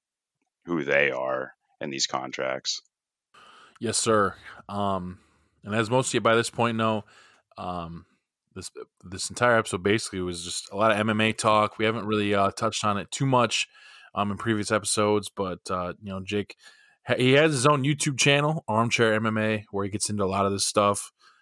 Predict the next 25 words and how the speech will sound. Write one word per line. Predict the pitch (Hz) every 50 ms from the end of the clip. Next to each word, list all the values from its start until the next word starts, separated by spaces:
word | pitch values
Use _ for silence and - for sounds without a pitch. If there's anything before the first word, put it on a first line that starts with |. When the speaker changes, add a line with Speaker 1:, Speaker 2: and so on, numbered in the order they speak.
| _ _ -
Speaker 2:
And, | - 101 104 101 98 98
um, | 95 92 92 92 90 90 95 _ _ _ _ _ _ _
why | - 113 120
don't | 117 113
you | 104
kinda | - 120 117 110 104
talk | - 123 117 110 -
to | - 107
the | 107 107
people | - 120 113 - 117 117
about | 113 120 117 113 113 110
it | 107 - 98
and | 98 101 98 98 - _ _ _ _ - - - - - - -
how | 120 117
they | 120 113
can | - 110
follow | 101 - 123 117 117 110
you | 107 107
and | 104 92
whatnot? | 85 87 92 90 80 - _ _ _ _ _ _ _ _ _ _ _ _ _ _ _ _ _ _ _ - - - _ _ _ -
Speaker 1:
I | -
appreciate | 143 - 190 185 - - 80
it, | 73
man. | 71 71 76 90 - _ -
Um, | 92 90 92 90 87 85 82 85